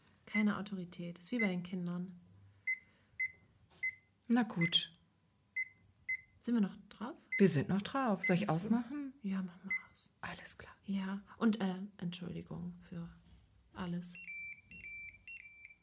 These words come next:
Speaker 1: Er schläft. Schläft er jetzt?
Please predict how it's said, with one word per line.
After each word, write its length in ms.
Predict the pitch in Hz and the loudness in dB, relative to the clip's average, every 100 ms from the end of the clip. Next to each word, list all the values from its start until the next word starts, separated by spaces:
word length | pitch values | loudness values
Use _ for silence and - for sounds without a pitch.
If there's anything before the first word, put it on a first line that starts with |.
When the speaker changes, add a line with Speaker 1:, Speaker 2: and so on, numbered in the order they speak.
| - - - - - - - 381 - - | -4 -4 -8 -14 -12 -4 -2 0 -2 2
Speaker 1:
Er 120 | 349 | 6
schläft. 640 | - 381 415 285 208 - - - - - | 8 8 10 8 6 -2 -6 -6 -4 -2
Schläft 360 | - 330 440 294 | 6 6 6 4
er 80 | |
jetzt? 360 | 240 294 330 | 2 0 -4